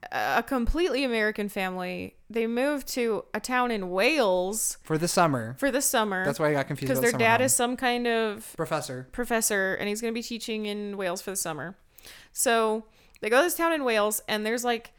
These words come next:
Speaker 1: this mythos about this town that they survived the Black Plague because of a miracle.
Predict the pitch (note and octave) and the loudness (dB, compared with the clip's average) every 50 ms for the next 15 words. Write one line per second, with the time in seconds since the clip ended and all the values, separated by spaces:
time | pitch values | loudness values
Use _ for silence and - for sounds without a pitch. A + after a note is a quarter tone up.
0 | _ _ _ - G#3+ A3 - A#3+ A#3+ B3+ C4+ C#4+ C4 - C4+ B3+ B3 C4+ B3+ - | _ _ _ -6 -4 -4 -2 -2 0 0 0 0 2 2 2 4 4 4 2 2
1 | A#3+ A#3 A#3 A#3 - A#3 - - - - A#3 A3+ A3 A3+ A3 G#3+ G3+ G3+ F#3+ G3 | 2 0 0 2 2 0 0 0 0 -2 -2 0 2 2 2 0 0 -2 -2 -4
2 | - - G#3 G#3+ A3+ A3 - A#3+ A#3 G3+ G#3+ A3+ B3 C4+ A#3+ - A3 G3+ A3 A3+ | 0 0 0 0 0 0 -2 -2 -2 -2 0 0 0 0 -2 -4 -2 -2 0 0
3 | A#3 A#3 - - - G#3+ G3+ A#3 B3+ A#3+ G3+ F#3 G3+ G3 F#3+ - A3 G#3 A3 F#3+ | 0 -2 -6 -6 -4 -2 0 0 -2 -2 -4 -4 -6 -6 -4 -6 -6 -6 -6 -6
4 | F3+ E3+ F3 F3+ F#3 F#3+ G3+ A3 A#3+ A#3 A#3 A3 A3+ - G#3 F#3 F3+ F3+ E3 F3+ | -6 -6 -8 -8 -6 -4 -2 0 0 0 0 0 0 -2 -2 0 0 0 -2 -4
5 | - | -8